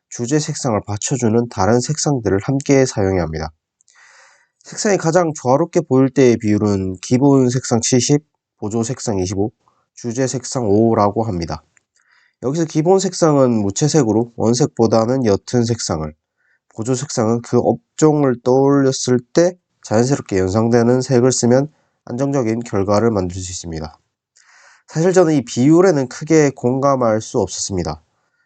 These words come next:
좋아 보이는 것들 중에 여기에 어긋난 경우도 많기 때문입니다. 하지만 전체적인 맥락은 동의할 수 있었습니다.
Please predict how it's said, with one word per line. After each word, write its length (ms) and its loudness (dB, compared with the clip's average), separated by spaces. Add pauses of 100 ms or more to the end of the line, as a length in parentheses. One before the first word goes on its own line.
(200)
좋아 360 -2
보이는 340 0
것들 460 -2
중에 680 4
여기에 520 2
어긋난 600 0
경우도 300 -2
많기 280 -2
때문입니다. 600 -8 (480)
하지만 380 0
전체적인 560 0
맥락은 560 0
동의할 340 0
수 100 -6
있었습니다. 580 -8